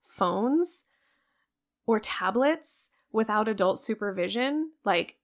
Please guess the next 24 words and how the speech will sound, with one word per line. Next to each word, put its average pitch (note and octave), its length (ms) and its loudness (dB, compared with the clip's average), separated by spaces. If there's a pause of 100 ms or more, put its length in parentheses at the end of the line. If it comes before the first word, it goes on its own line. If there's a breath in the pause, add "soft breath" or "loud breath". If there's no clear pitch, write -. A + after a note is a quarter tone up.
(180)
especially B3+ 540 2
the F#3+ 120 0
phones, F3+ 380 -2
but G3 120 2
I F#3+ 80 2
mean F#3+ 200 -2
tablets F#3 640 -2
and F#3 200 -4
computers A3 680 -2
without F#3+ 260 2
adult F#3+ 300 -2
supervision G3 600 -4
until A#3 360 -4
they G#3+ 200 -2
are F#3+ 320 0
way C#4 280 2
older, F#3+ 300 2
because G#3+ 420 -2 (920 soft breath)
so C4 580 0
much A3 580 0 (140)
of G3+ 160 0
what G3 320 -2
these A3+ 260 -2
children A#3 680 -4